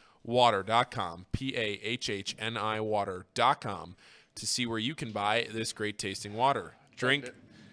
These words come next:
Speaker 1: Oh, you did.
Speaker 2: <laughs> I
Speaker 1: You got
Speaker 2: did.
Speaker 1: it done.
Speaker 2: I got it done.
Speaker 1: You got it done. Drink Pawnee water. Get your coffee from U D F. Get your technology solutions from Encore. And bet with Betfred. All right.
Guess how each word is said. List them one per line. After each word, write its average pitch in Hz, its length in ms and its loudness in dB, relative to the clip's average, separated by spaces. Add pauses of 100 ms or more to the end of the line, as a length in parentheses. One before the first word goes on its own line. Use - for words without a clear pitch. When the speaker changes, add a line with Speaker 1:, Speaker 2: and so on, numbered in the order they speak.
(460)
Speaker 1:
Oh, 170 60 0
you 196 100 0
did. 233 320 12
Speaker 2:
<laughs> - 160 -6
I 160 80 -6
Speaker 1:
You 139 60 -2
got 190 140 10
Speaker 2:
did. 226 100 6
Speaker 1:
it - 20 -10
done. 214 460 8
Speaker 2:
I - 40 -14
got 131 200 0
it 120 60 -18
done. 139 260 -2
Speaker 1:
You - 140 -18
got 151 180 12
it 208 80 0
done. 220 360 10 (340)
Drink 175 220 4
Pawnee 160 280 10
water. 139 460 12 (200)
Get 139 140 0
your - 60 -4
coffee 135 260 10
from 131 180 -6
U 127 80 2
D 120 160 8
F. 113 340 8 (380)
Get - 160 -2
your - 80 -6
technology 123 600 6
solutions 113 460 -4
from 110 180 -8
Encore. 110 600 0 (440)
And 110 340 4
bet 104 160 2
with 101 160 -2
Betfred. - 380 -6 (840)
All 117 80 -2
right. 170 160 4